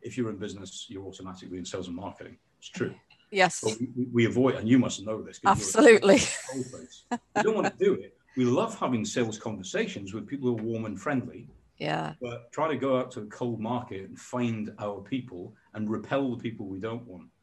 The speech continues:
Speaker 1: all that stuff. I have to say, considering I've built some, you know, large, like, national level business, you know, bus-, done business development and built national uh,
Speaker 2: Yeah.
Speaker 1: business ne-, networks for organizations.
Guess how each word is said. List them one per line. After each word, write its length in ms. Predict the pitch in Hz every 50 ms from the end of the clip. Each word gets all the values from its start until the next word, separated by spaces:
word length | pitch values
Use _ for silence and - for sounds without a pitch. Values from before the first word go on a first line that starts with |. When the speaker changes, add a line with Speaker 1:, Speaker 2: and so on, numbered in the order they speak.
| _ _ _ _ _
Speaker 1:
all 100 | 113 117
that 160 | 120 123 123 -
stuff. 320 | - - 135 131 - - _ _ _ _ _ _ _ _ _ -
I 120 | 107 127
have 140 | 156 151 -
to 80 | 131 120
say, 260 | - 143 110 95 - - - _ - - -
considering 460 | - - 131 123 - 233 262 185 131 107
I've 120 | 92 95
built 220 | 95 143 139 -
some, 320 | - - 107 101 92 92 92
you 120 | - 113 92
know, 120 | 90 92 -
large, 440 | 104 104 117 131 123 98 92 - -
like, 320 | 101 101 - - - -
national 540 | - 101 113 131 143 - - 110 107 101 101
level 320 | 101 104 98 95 101 95 92
business, 440 | 90 113 101 92 98 95 - - -
you 120 | - 110 90
know, 100 | - - -
bus-, 140 | - 101 95
done 280 | - - 110 104 95
business 300 | 95 117 98 95 92 87
development 480 | - 98 - 101 104 101 95 87 87 92
and 80 | 87
built 160 | 95 104 95 85
national 500 | 95 101 98 - - - 95 90 87 - _ _ _ _ _ _ - _ - _ _ -
uh, 100 | 190 190
Speaker 2:
Yeah. 80 | 185 170
Speaker 1:
business 320 | 165 - - - - 156 - -
ne-, 260 | - - - 123 117
networks 300 | - 101 104 110 107 -
for 220 | - 98 95 98 -
organizations. 920 | - 101 95 95 95 90 87 92 120 127 123 - - 80 82 90 - -